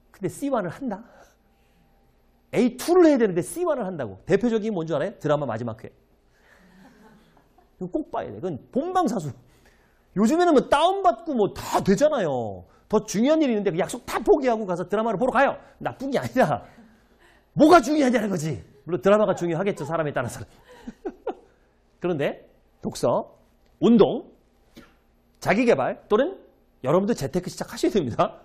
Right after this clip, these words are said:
종잣돈이라도. 이 중요해, 중요하잖아요. 중요하지. 근데 미루잖아.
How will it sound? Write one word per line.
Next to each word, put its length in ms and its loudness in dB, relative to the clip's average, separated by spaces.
종잣돈이라도. 840 -4
이 120 -8
중요해, 280 2
중요하잖아요. 520 -2
중요하지. 380 4
근데 240 -8
미루잖아. 360 -6